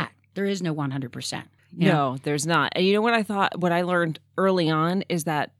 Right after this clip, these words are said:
Speaker 2: people like it when you're just yourself. So you spend all this time trying to be perfect. You make a mistake, you realize that
Speaker 1: Yeah.
Speaker 2: no one really cares that you made a mistake more than you.
Speaker 1: Yep.
Speaker 2: So, uh, you're, you're one hundred percent right. It's the way you,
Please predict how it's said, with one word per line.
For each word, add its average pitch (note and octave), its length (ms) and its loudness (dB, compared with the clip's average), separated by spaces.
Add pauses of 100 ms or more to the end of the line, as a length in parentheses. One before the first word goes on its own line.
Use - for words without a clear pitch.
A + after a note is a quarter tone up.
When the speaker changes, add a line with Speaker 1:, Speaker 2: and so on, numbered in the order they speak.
(400)
Speaker 2:
people B3+ 300 -2
like G#3 200 2
it F#3+ 80 0
when D#3 140 0
you're D#3 80 2
just D3+ 240 2
yourself. C3+ 480 0 (320)
So G#3 100 0
you G3+ 60 6
spend G3+ 260 2
all G3+ 120 4
this F3+ 160 2
time G3 320 2
trying G#3 360 2
to G#3+ 80 2
be D#3+ 120 0
perfect. D3 560 -2
You F3 40 -2
make G3 200 0
a G3 40 -4
mistake, G#3+ 440 -2
you G3+ 80 -2
realize F#3+ 400 -4
that G#3 100 -10
Speaker 1:
Yeah. - 120 -14 (160)
Speaker 2:
no C4+ 40 4
one D#4+ 180 0
really A#3+ 200 4
cares G#3+ 400 2
that D#3+ 200 -2
you F3+ 80 4
made D#3+ 160 4
a D3 40 4
mistake C#3 380 -2
more D3+ 200 0
than C#3+ 160 0
you. C3 300 -2
Speaker 1:
Yep. C#4 160 0 (260)
Speaker 2:
So, F#3 240 6
uh, E3+ 40 6
you're, F#3 360 4
you're F#3 220 -2
one E3+ 100 2
hundred D4+ 380 0
percent F#3+ 280 -2
right. D3+ 200 2
It's - 140 -8
the D3+ 120 -2
way C3+ 140 -2
you, A#2+ 260 -6